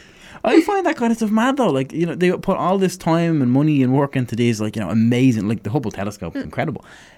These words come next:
Speaker 1: Um, and then <laughs> they're, they're finding stuff by accident. Like, "Ah, yeah, we didn't mean to find that." But
Speaker 2: Why
Speaker 1: look.
Speaker 2: can't my accidents be that successful?
Speaker 1: <laughs>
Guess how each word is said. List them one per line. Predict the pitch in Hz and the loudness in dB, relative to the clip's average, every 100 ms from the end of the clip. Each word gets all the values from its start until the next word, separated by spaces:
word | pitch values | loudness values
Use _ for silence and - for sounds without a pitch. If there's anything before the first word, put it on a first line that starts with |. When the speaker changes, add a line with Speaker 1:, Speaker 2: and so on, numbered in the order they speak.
| - | -4
Speaker 1:
Um, | 110 104 98 92 92 | -2 0 0 0 -2
and | 123 139 | 0 0
then | |
<laughs> | 117 | 0
they're, | - - - | -4 -6 -4
they're | 196 | -4
finding | 190 180 180 147 | -2 -2 0 -2
stuff | 147 123 | -6 -4
by | 117 | -2
accident. | 107 117 - 101 - - - - - | -2 -4 -10 -14 -14 -20 -16 -10 -6
Like, | 508 | 0
"Ah, | 480 | 2
yeah, | 330 | 4
we | 254 | 4
didn't | 302 | 4
mean | 185 | 2
to | 147 | 2
find | 131 127 | 0 2
that." | 101 101 | 2 -2
But | 165 | -2
Speaker 2:
Why | 415 | 0
Speaker 1:
look. | 311 302 | 2 0
Speaker 2:
can't | 294 | 0
my | 320 370 | -2 -2
accidents | 302 - - 226 202 | -2 -6 -10 -10 -10
be | - 214 | -12 -14
that | 202 - | -16 -18
successful? | - - 214 - 117 | -16 -14 -12 -6 0
Speaker 1:
<laughs> | 117 113 | 0 0